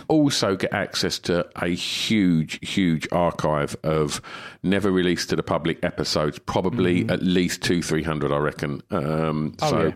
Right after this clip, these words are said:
Speaker 1: you can go and access all of that. So come and, um, join the Patreon community and, uh, and support the pod, um, because, you know, we've given you five hundred episodes for free.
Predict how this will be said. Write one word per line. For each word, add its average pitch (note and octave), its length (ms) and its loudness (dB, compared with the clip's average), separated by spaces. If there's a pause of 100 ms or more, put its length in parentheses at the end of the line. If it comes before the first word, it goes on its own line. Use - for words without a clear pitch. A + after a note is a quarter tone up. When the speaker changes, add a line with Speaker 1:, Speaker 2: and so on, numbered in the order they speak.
(120)
Speaker 1:
you E2+ 140 -2
can E2 120 -6
go E2 200 -2
and D#2+ 160 -4 (480)
access - 480 -2
all F#2+ 320 4
of F2 80 2
that. D#2+ 240 0
So G2 160 2
come D3+ 240 0
and, C3+ 160 4
um, A2+ 220 2
join A2 220 2
the G#2 60 0
Patreon F#2 460 0
community E2+ 580 0
and, E2 480 0
uh, E2 340 2
and F#2 200 0
support C3 300 0
the F2+ 60 0
pod, B2 280 0 (100)
um, G2+ 460 0
because, F#2 500 -2 (220)
you F#2+ 100 -2
know, F2+ 180 0
we've G2 180 -2
given G2 220 0
you F2+ 140 2 (580)
five A2+ 280 0
hundred G2 240 0
episodes F#2 560 0
for - 180 -4
free. A2 460 0